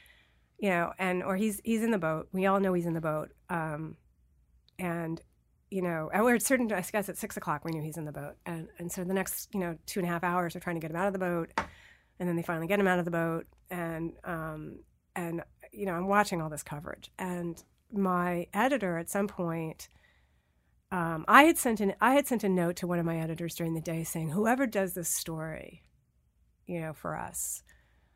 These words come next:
it's gonna be a great story."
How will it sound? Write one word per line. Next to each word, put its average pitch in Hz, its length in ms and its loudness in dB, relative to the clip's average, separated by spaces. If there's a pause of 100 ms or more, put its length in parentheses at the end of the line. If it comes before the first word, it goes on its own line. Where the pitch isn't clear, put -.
(540)
it's 202 180 -4
gonna 190 160 0
be 170 140 -2
a 170 40 -4
great 165 340 -6 (500)
story." - 680 -8